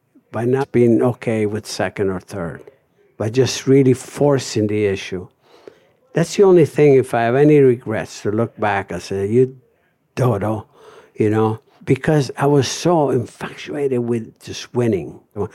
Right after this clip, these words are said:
That's why I have some special appreciation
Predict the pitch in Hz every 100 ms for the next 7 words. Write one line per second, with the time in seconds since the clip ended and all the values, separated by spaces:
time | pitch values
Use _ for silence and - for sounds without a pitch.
0 | - - - 143 131 123 123 120 - 110
1 | - - 147 - 123 - 123 - 110 107
2 | 104 120